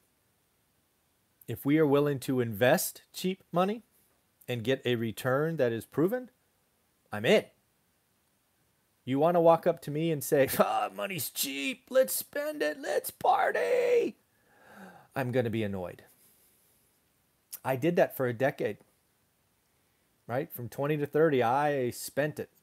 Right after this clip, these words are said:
It wasn't until we invested it, we lived within our means,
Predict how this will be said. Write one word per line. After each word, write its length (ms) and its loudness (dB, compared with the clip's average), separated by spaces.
It 60 -10
wasn't 380 -2
until 240 -2
we 200 -4
invested 680 -6
it, 100 -12
we 120 -6
lived 340 -2
within 300 -4
our 140 -4
means, 580 -8